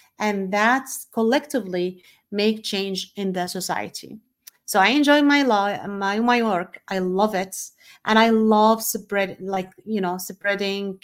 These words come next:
information. Everything I learn, I like to teach. I love to talk about what I know. I love to talk and share a story of me, of other people,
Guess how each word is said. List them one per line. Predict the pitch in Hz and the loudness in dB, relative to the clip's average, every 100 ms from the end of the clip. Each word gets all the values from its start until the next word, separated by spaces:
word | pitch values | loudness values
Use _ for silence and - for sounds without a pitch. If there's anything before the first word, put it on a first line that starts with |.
| - | -12
information. | 190 185 185 262 277 285 262 247 240 220 - | -6 -4 -2 0 0 0 2 2 0 -4 -2
Everything | 240 269 262 254 | 0 0 0 0
I | 226 | 2
learn, | 220 208 202 196 | 2 2 0 -4
I | 196 | -4
like | 190 185 185 | -2 -4 -6
to | 190 | -12
teach. | 214 208 - - - - - - - | -10 -8 -8 -12 -18 -20 -20 -10 0
I | 202 202 202 196 196 196 | 2 4 2 0 -2 -4
love | 196 202 220 | 0 2 2
to | 254 | 0
talk | 285 269 277 - - - | 4 4 4 -4 -10 -2
about | 226 233 190 | 4 6 6
what | 233 - | 2 2
I | 262 | 2
know. | 247 208 226 214 _ | 2 0 -2 -6 _
I | - 202 | -2 0
love | 190 202 220 | 0 0 -2
to | 247 | -2
talk | 240 220 214 214 | 0 2 0 -2
and | 208 | -6
share | 190 - 208 202 202 202 _ _ - | -6 -4 0 2 2 0 _ _ -2
a | 190 185 | 0 0
story | - - 214 214 226 220 214 | -4 -2 2 4 2 0 -2
of | 180 - | -6 -6
me, | 220 269 269 262 254 - | -4 -2 0 -2 -2 -4
of | 190 - - | -6 -6 -2
other | 240 247 | 2 2
people, | 240 240 226 233 233 | 0 -4 -4 0 0